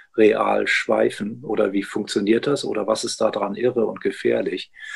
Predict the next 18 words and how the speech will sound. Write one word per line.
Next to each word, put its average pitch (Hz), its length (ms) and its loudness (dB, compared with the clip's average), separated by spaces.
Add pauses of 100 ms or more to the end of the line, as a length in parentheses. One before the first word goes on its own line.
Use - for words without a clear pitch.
(760)
Es - 140 -8
ist - 140 -8
ja 117 80 0
eine 101 140 -2
der 101 100 2
beliebtesten, 101 800 -4 (100)
äh, 107 100 -8
Geisteskrankheiten 107 920 -4
in 101 80 -6
den 107 160 -6
U 113 160 0
S - 120 -2
A. 95 280 2 (540)
Und 113 300 4 (200)
also 120 240 4
der, 120 400 6
äh, 113 140 2
äh, 110 460 0